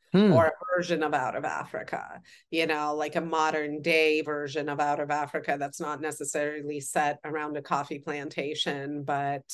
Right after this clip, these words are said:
Speaker 2: uh, around an adventure in, um, you know, somewhere off the beaten path between two young people, one searching for security and the other one pushing the limits of insecurity. <laughs>
Speaker 1: Hmm.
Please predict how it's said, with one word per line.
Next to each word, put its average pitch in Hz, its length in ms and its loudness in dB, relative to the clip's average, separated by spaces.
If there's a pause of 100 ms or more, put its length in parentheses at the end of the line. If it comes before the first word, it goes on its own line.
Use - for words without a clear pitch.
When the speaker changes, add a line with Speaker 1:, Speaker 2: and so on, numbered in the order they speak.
(140)
Speaker 2:
uh, 147 520 0
around 147 320 -2
an 147 100 -4
adventure 143 680 -4
in, 139 340 -6
um, 147 460 -8 (580)
you 151 100 -4
know, 147 180 -4
somewhere 147 520 -4 (100)
off 143 140 -14 (380)
the 160 60 -4
beaten 156 280 -10
path 147 380 -8 (260)
between 147 540 -8 (380)
two 165 200 -4
young 156 300 -2
people, 147 560 -6
one 151 440 -6 (100)
searching 156 480 -4
for 160 160 -6
security 156 720 -2
and 151 140 -4
the 147 140 -4
other 151 220 -2
one 147 240 -4
pushing 151 360 -4
the 156 80 -2
limits 151 360 -4
of 151 100 -2
insecurity. 160 920 -2
<laughs> - 80 -20
Speaker 1:
Hmm. 101 280 4